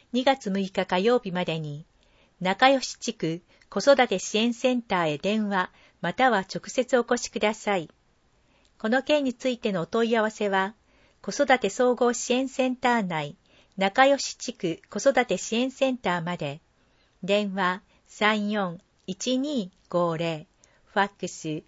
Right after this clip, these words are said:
三四零五零一。学校給食センター見学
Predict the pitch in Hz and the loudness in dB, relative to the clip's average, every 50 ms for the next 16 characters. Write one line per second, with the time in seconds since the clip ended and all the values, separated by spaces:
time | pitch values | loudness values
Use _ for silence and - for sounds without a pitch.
0 | _ _ _ - - 202 196 208 208 202 202 202 196 180 170 165 170 - _ _ | _ _ _ -6 0 2 2 2 2 0 -2 -2 -2 -2 -4 -6 -10 -14 _ _
1 | _ 165 190 220 247 247 247 - - 269 262 240 196 180 - _ _ _ 165 180 | _ -4 0 0 0 0 0 0 2 4 4 4 2 -2 -6 _ _ _ 0 2
2 | 185 185 185 185 180 - _ - - 147 139 147 165 _ _ _ _ _ _ _ | 2 4 2 0 -2 -6 _ -12 -10 -10 -10 -12 -14 _ _ _ _ _ _ _
3 | _ _ _ _ _ _ _ _ _ _ _ _ _ _ _ _ _ _ _ _ | _ _ _ _ _ _ _ _ _ _ _ _ _ _ _ _ _ _ _ _
4 | _ _ _ _ _ _ _ _ _ _ _ _ _ 180 180 190 190 - _ - | _ _ _ _ _ _ _ _ _ _ _ _ _ -2 -2 -2 -2 -4 _ 4
5 | 262 262 254 - - 269 269 262 - 269 262 - 240 - 269 254 247 233 - 196 | 4 4 4 2 0 -2 -2 2 0 0 0 0 0 2 2 4 4 2 0 0
6 | 175 165 - - - 202 208 202 202 202 190 - | -2 -2 -2 -2 -2 0 0 0 0 0 0 -2